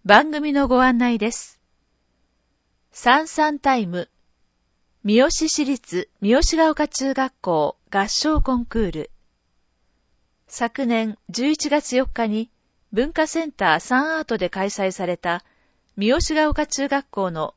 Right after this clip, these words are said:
合唱コンクールの模様をお送りします。七百人を超える全校生徒がクラスに分かれ、自慢の喉で自由曲を発表しました。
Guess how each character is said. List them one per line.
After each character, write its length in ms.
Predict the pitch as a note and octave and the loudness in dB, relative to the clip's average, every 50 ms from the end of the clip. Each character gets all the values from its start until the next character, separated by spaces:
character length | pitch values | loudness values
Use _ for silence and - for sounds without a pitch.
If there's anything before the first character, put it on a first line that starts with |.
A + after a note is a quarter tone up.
| _ _ | _ _
合 160 | G#3 G3+ G#3+ | -8 -6 -6
唱 260 | - - D#4 D#4+ D#4+ | -4 -4 -4 -2 -2
コ 160 | - E4 E4 | -2 -2 -4
ン 60 | E4 E4 | -4 -4
ク 140 | - E4 | -2 -2
ー 80 | D#4+ D4 | -2 -2
ル 80 | B3 G#3 | -2 -4
の 120 | F3+ E3 | -4 -4
模 160 | E3 E3 E3+ F3+ | -4 -4 -4 -4
様 200 | G3+ G3+ G3+ G3 | -4 -4 -4 -4
を 300 | F#3 F3+ F3 - - F#3 | -4 -4 -4 -4 -4 -4
お 100 | F#3+ F#3+ | -4 -2
送 200 | F#3+ - G#3 F3+ | -4 -4 -6 -6
り 60 | F3+ | -8
し 180 | - - D#3 | -10 -10 -10
ま 120 | D3+ D#3 F3+ | -10 -12 -12
す。 280 | - - - - _ _ _ _ _ _ _ _ _ _ _ _ _ _ _ _ _ _ _ _ _ _ _ _ _ _ _ _ _ | -14 -18 -20 -20 _ _ _ _ _ _ _ _ _ _ _ _ _ _ _ _ _ _ _ _ _ _ _ _ _ _ _ _ _
七 240 | - G#3 G#3+ B3 D#4+ | -4 -2 0 0 0
百 280 | E4 E4 - - F4 | 0 -4 -4 -4 -6
人 220 | D#4 C#4+ A#3+ G3+ F#3 | -4 -2 -2 -2 -2
を 80 | F3 - | -2 -2
超 100 | F#3+ F3+ | -4 -4
え 120 | F3 F3 | -2 -2
る 200 | D#3 D#3+ D#3+ - _ _ - | -4 -4 -6 -6 _ _ -18
全 280 | F3 - A#3 B3 C4 - | -2 0 0 0 0 -2
校 220 | - C4+ C4+ C4 | -2 -2 0 0
生 220 | C4 - C4 B3 A#3 | 0 0 0 0 0
徒 120 | - F#3 | -2 -6
が 220 | E3+ E3 E3 F3 - _ _ _ _ _ _ _ _ _ _ | -4 -4 -6 -6 -8 _ _ _ _ _ _ _ _ _ _
ク 120 | - D#4 | -2 0
ラ 140 | E4 D#4 D4 | 0 0 0
ス 180 | - - G3 | -4 -8 -10
に 120 | F3+ E3 D#3+ | -10 -10 -8
分 160 | E3 F3 - | -8 -8 -6
か 140 | - F#3+ F3+ | -6 -6 -4
れ、 200 | E3+ D3+ - - _ _ _ _ _ _ - | -4 -6 -8 -10 _ _ _ _ _ _ -14
自 160 | F3 F#3 G#3+ | -8 -4 2
慢 200 | A3 B3+ C#4+ D4+ | 2 2 2 2
の 180 | D4 D4 D4 | 0 -4 -4
喉 300 | C4 B3 B3+ A3+ A3+ G3 | -2 -2 -2 -2 -2 -2
で 220 | - D#3+ E3 F3+ - _ _ _ _ - - | -2 -2 -4 -4 -6 _ _ _ _ -8 -6
自 160 | A3+ A#3+ C4+ | -4 -2 0
由 200 | D#4 F4 G4 F4 | 0 0 0 0
曲 300 | - C4+ A3+ - F#3 F3 | -2 -6 -6 -4 -2 -2
を 140 | E3 D#3+ - - | 0 -2 -2 -6
発 340 | - G3 G3 - _ - | -8 -8 -8 -8 _ -4
表 140 | G#3+ G#3 G#3 - | -2 -2 -2 -4
し 100 | - F#3 | -6 -6
ま 120 | F3+ G3 | -8 -8
し 100 | - - | -10 -10
た。 180 | - F3 - | -12 -14 -14